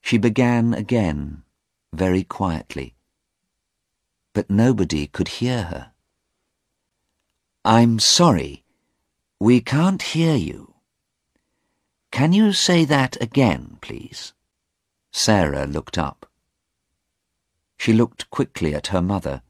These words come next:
and then at Hassan. "Because I love him."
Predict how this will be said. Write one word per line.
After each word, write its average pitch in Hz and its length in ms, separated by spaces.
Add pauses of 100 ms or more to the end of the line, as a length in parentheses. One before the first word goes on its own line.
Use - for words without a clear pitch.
(640)
and 87 180
then 85 340
at - 140
Hassan. 73 680 (2500)
"Because 160 440 (640)
I 143 40
love 156 300
him." 76 240